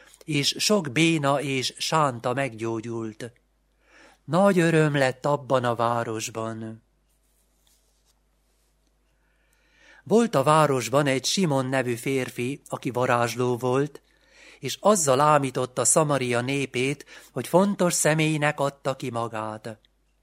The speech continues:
A legkisebbtől a legnagyobbig figyeltek rá,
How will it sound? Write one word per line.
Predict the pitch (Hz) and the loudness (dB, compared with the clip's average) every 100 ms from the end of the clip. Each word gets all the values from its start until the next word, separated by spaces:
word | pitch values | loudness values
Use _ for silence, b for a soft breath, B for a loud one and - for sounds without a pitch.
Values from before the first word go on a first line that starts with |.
| _ _ _ _ _ _ - | _ _ _ _ _ _ -8
A | 123 | -4
legkisebbtől | 175 - 151 - 139 - 139 123 | -4 -6 -10 -4 -4 -4 -6 -4
a | 120 | -2
legnagyobbig | 151 147 135 135 123 117 - | -2 -2 -4 -4 -6 -8 -8
figyeltek | 147 135 131 131 131 131 | -8 -4 -4 -2 -4 -2
rá, | 143 131 143 | 0 2 0